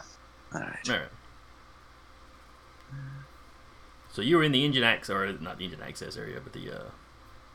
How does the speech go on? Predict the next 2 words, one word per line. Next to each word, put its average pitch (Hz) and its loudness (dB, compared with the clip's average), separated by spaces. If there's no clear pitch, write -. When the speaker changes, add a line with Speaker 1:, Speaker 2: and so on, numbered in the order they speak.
Speaker 2:
engine 110 2
room. 98 -4